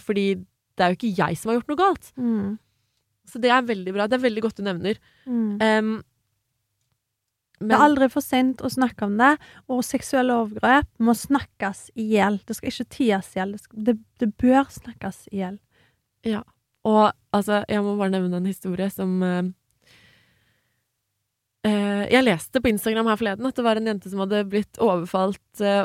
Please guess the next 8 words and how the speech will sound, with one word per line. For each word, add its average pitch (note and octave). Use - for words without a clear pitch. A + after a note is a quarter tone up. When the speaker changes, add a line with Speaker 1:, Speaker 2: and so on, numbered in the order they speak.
Speaker 1:
og F#3+
voldtatt F#3+
her F#3+
i A3+
Oslo, A#3+
på G#3+
by, F#3
ute, A3